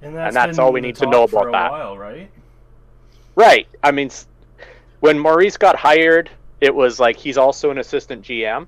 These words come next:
Speaker 2: That was said
Speaker 1: Yeah.
Speaker 2: at the press conference. And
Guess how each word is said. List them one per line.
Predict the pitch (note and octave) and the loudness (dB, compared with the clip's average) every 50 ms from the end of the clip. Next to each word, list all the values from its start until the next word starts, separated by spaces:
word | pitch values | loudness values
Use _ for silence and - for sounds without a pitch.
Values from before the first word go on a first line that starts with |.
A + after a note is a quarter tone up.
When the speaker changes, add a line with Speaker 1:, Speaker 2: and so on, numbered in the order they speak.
| _ _ _ _ _ _ _ _ | _ _ _ _ _ _ _ _
Speaker 2:
That | - A2+ A#2 - | -4 -4 -4 -4
was | B2+ - - | -6 -10 -12
said | - - - B2 B2+ C3 | -12 -6 -2 -2 -2 -2
Speaker 1:
Yeah. | - - A#2+ B2 | -2 -2 -4 -4
Speaker 2:
at | - | -4
the | - | -10
press | - - B2+ B2 - | -10 -8 -8 -8 -8
conference. | - - C3+ C3+ C3+ _ E3 E3 E3 F#3+ G#3 - - - - - - - - - - - - - _ | -8 -8 -8 -8 -8 _ -8 -8 -8 -8 -10 -16 -20 -20 -20 -20 -20 -20 -20 -20 -20 -20 -20 -16 _
And | B2 B2 B2 B2+ B2+ B2+ B2 B2 - | -4 -4 -2 -2 -2 -4 -6 -8 -14